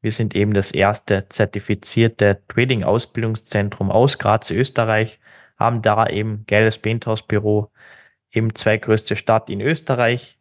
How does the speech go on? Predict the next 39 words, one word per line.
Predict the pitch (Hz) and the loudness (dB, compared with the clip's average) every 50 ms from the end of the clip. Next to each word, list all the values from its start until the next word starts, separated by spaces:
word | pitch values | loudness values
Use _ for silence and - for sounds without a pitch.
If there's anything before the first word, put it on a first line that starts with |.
| _ _ _ | _ _ _
in | - 147 160 | -2 0 2
der | 147 127 113 | 2 4 4
E | 107 101 | 2 2
U, | 101 127 131 131 107 | 0 -2 -2 -2 -2
eben | 92 101 104 107 | -2 -4 -4 -4
nicht | 110 117 113 - - | -6 -6 -8 -8 -6
irgendwo | - 107 110 113 110 104 104 107 107 _ | -4 -4 -2 -2 -2 -2 -2 -4 -4 _
Dubai, | - 120 117 117 104 | -4 -2 0 0 0
Zypern, | - - - - 139 135 139 - 117 110 110 110 110 _ _ _ _ _ _ _ _ _ - | 0 -2 -4 -2 -2 -2 2 2 2 2 2 0 -6 _ _ _ _ _ _ _ _ _ -4
tüv | - 131 135 - | -4 -4 -4 -4
zertifiziert, | - - 123 113 - - 110 107 113 101 - - - - 113 107 104 - | -2 0 0 0 0 -2 -6 -6 -6 -8 -8 -6 -2 0 0 0 2 0
also | 95 95 92 - 98 95 | -2 -2 -2 -4 -4 -4
das | 92 95 - - | -4 -6 -6 -2
Ganze | - 98 104 110 - - 110 | 0 0 0 0 0 -2 -2
hat | 101 - - | -2 0 0
Hand | 110 113 131 127 | -2 0 0 0
und | 117 107 104 | -2 -2 -4
Fuß, | - - 165 165 175 170 - - - - | -2 0 2 2 2 0 -2 -8 -12 -12
Systeme | - - 110 - - - 120 123 127 127 | -12 -12 -12 -6 -2 0 0 2 2 0
und | 117 | -2
Prozesse, | 113 - 104 101 - - 113 113 120 - - - 113 110 110 _ _ _ _ _ _ _ _ | -2 -4 -4 -4 -2 0 2 2 2 0 0 0 0 0 -2 _ _ _ _ _ _ _ _
die | - 113 | -12 -10
sind | - - 113 107 - | -6 -6 -6 -6 -6
schon | - - - | -6 -4 -2
alle | - 98 107 113 107 | 0 2 2 2 2
durchperfektioniert. | - - 123 123 123 - - 101 101 - - 104 - - - - - 110 110 110 104 - - _ _ _ _ _ _ | 0 0 -2 -2 -2 0 0 -2 -2 0 -2 -4 -4 -6 -10 -8 -6 -4 -2 -2 -4 -4 -8 _ _ _ _ _ _
Du | - 120 | -10 -8
brauchst | 113 - 107 107 - - 120 | -4 0 0 0 0 -2 -6
nur | 117 | -4
noch | 113 - | -4 -4
umsetzen, | 120 123 120 - - 107 101 - - 113 98 | -4 -4 -4 -2 -4 -4 -4 -4 -6 -2 0
was | 110 135 139 - | 0 0 0 -2
ich | 110 - | -6 -4
sage. | - - 95 107 110 113 117 110 110 - _ _ _ _ _ - | -2 0 0 2 2 2 2 0 0 -4 _ _ _ _ _ -2
Deshalb | 135 156 - 165 147 139 139 - _ _ _ - | -2 0 2 0 0 0 -2 -6 _ _ _ -6
trag | - 104 123 160 - - | -4 -2 -2 -2 -2 -4
dir | 113 113 | -2 -2
jetzt | 131 143 - - - - | -2 -2 -6 -12 -14 -10
zum | - 123 120 117 123 | -10 -8 -8 -10 -12